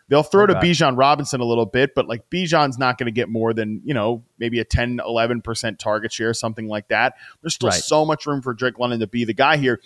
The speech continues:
Speaker 1: And if they throw the ball at the rate that I think they throw the ball, which is only maybe, like, twenty-eight to thirty pass attempts per game,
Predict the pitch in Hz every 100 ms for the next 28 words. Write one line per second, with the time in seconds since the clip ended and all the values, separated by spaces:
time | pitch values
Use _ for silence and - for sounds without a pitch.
0 | - - 147 220 240 - 151 165 160 156
1 | 151 147 135 135 131 120 110 127 135 131
2 | 131 123 127 117 104 117 143 151 302 -
3 | 294 349 240 147 160 185 156 131 117 -
4 | - 147 151 156 147 - - 117 131 127
5 | 131 123 123 117 131 120 - 110 107 131
6 | 170